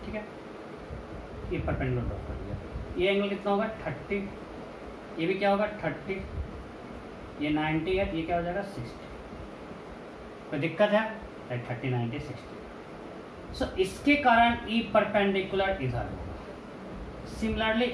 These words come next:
इसके कारण ई परपेंडिकुलर, चलो हम बाद में ट्रायंगल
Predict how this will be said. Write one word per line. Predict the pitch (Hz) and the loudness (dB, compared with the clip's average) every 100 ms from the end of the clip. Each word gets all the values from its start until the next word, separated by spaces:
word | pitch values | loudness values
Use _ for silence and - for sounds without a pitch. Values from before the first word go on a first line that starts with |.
| - | 0
इसके | 156 - - 254 269 | -2 -2 0 2 6
कारण | 226 165 139 127 135 - - - - - - 180 | 8 8 8 6 4 0 -8 -10 -10 -8 -4 0
ई | 226 220 | 2 4
परपेंडिकुलर, | 208 - 190 185 196 202 | 2 6 4 4 2 0
चलो | 175 139 | 0 -2
हम | - - 127 120 | -4 -8 -4 -4
बाद | - - | -4 -4
में | 107 - | -4 -4
ट्रायंगल | - - | -4 -4